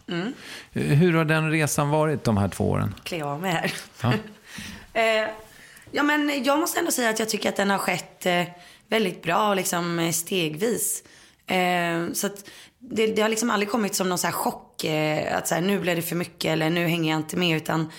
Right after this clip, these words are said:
Speaker 1: det, det, det har liksom gått i Margaux tempo, Margaux-takten.
Speaker 2: Mm.
Speaker 1: För en, en, en som inte gillar när det går lika fort så kanske det hade varit väldigt tufft liksom. Men jag kan någonstans gilla när det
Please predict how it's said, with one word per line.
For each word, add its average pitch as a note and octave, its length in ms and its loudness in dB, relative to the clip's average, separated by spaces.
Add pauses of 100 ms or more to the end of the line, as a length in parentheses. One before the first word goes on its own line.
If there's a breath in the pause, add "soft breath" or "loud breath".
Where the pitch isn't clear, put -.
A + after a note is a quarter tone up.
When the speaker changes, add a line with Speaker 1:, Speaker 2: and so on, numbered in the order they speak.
(440 loud breath)
Speaker 1:
det, G3+ 180 0
det, G#3+ 280 -2
det F#3+ 100 0
har G#3 80 2
liksom G3+ 240 -2
gått G3+ 240 -4
i F#3 120 0
Margaux F3+ 880 -2
tempo, F#3+ 420 -2
Margaux-takten. E3+ 760 -4 (120 loud breath)
Speaker 2:
Mm. G2 140 -2 (120)
Speaker 1:
För - 120 -4
en, F#3+ 380 0
en, G#3 440 0
en G#3+ 200 -4
som G#3 160 0
inte G#3 200 0
gillar A#3+ 220 2
när F#3 100 0
det F3 60 0
går E3+ 100 -2
lika E3 200 -2
fort D#3 220 -4
så D#3 60 -8
kanske D#3+ 240 -2
det D3+ 60 2
hade C#3+ 140 0
varit C#3+ 240 -2
väldigt D3+ 560 -4
tufft G3 320 -2
liksom. - 280 -4 (640 loud breath)
Men F#3 160 2
jag F#3 180 2
kan G#3+ 120 0
någonstans F3+ 380 0
gilla F3 300 0
när E3+ 180 0
det D#3+ 280 0